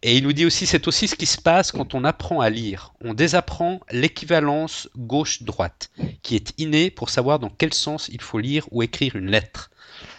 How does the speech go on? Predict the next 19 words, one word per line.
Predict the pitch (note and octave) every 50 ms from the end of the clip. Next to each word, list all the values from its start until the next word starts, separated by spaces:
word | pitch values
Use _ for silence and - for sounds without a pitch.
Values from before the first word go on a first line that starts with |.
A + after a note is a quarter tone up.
| - - - - - - - - _ _ _ - _
Et | - A2+ G#2+ G#2+ G#2+ G#2+
même | G2+ G#2 A#2+ D3+ F3+ F3+ F3+
l'apprentissage | E3 D#3 - - C3+ - D#3+ - - D#3+ D#3 C#3+ A#2+
d'une | G#2+ A2 G#2+ G#2
tâche | - _ - D3+ D#3+ F3 G3 - -
se | - C3+
fait | - - -
apparemment | B2 - - C3 - C3 B2 C#3+ -
plutôt | - - - B2+ - - D3+
par | - - A2 A2 G#2+
désapprentissage | G#2 A2 C#3 E3 - - - - - - B2 - - C3+ - - C#3+ D3+ D#3+ C#3+ -
de | A2
tous | - - - F3+
les | F3+ D3+
réflexes | - D3+ C#3 - - - C3+ - - - _
antagonistes | D3 D3+ - - D#3+ C#3 C#3 C3 B2+ C#3 D3 - - -
à |
cette | - - - A2 - _
tâche. | - - D#2 - - - - -